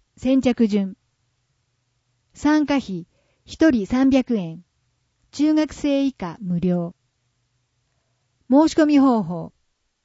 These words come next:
電話で申し込むか、塩尻市体育協会事務局。体育協会ホームページにある申し込み書をダウンロードして記入し、提出してください。申し込み締め切り日。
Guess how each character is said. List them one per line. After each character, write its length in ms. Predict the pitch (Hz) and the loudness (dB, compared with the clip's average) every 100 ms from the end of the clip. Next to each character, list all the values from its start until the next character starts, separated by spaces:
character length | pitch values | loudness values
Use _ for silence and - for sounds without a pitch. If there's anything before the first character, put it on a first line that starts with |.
| _ _ - | _ _ -2
電 200 | 240 302 | 2 4
話 120 | 311 | 4
で 80 | 302 | 4
申 220 | 285 277 | 4 4
し 60 | - | 2
込 140 | 262 | -2
む 100 | 220 | -2
か、 260 | - 165 - _ - - | -6 -18 -20 _ -12 -2
塩 180 | 302 302 | 0 2
尻 240 | 294 294 | 0 -2
市 260 | - 175 - | -4 -10 -8
体 300 | - 269 311 | -4 0 0
育 180 | 294 - | -2 -4
協 200 | - 285 | 2 2
会 220 | 247 190 | 2 -2
事 80 | 165 | -4
務 160 | 175 185 | -6 -6
局。 400 | - - 147 147 _ _ _ _ _ | -8 -10 -14 -16 _ _ _ _ _
体 300 | - 302 330 | -4 -2 -2
育 180 | 320 - | -4 -6
協 240 | 320 311 | 0 0
会 240 | - 202 180 | 0 -2 0
ホ 160 | 208 | 0
ー 20 | 233 | 0
ム 140 | 247 | 0
ペ 180 | 262 240 | 0 -2
ー 60 | |
ジ 120 | 208 180 | -2 -8
に 160 | 175 | -8
あ 80 | 170 | -8
る 200 | 160 147 | -10 -6
申 180 | 196 233 | -2 -2
し 40 | |
込 160 | - 247 | -2 -2
み 100 | 233 | -2
書 180 | 226 208 | -2 -2
を 120 | 202 | -2
ダ 180 | 196 220 | -2 0
ウ 120 | 240 | 0
ン 20 | |
ロ 160 | 247 226 | 2 2
ー 20 | |
ド 120 | 175 | 0
し 60 | 160 | -6
て 120 | 165 | -10
記 160 | - 170 | -8 -4
入 180 | 175 | -4
し、 300 | 160 - 160 - - | -6 -8 -10 -10 -4
提 180 | 214 | -2
出 200 | 214 - | -2 -2
し 100 | 208 | -4
て 120 | - 196 | -2 -2
く 80 | |
だ 100 | 185 | -2
さ 160 | 175 170 | -4 -6
い。 140 | 147 - _ _ _ _ _ _ _ _ _ _ _ _ _ | -10 -16 _ _ _ _ _ _ _ _ _ _ _ _ _
申 220 | - 285 311 | 2 4 4
し 40 | |
込 120 | 311 | 4
み 80 | 285 | 2
締 140 | 277 | 4
め 120 | 269 262 | 2 2
切 120 | 240 | 0
り 140 | 226 | -2
日。 200 | 175 165 | -6 -12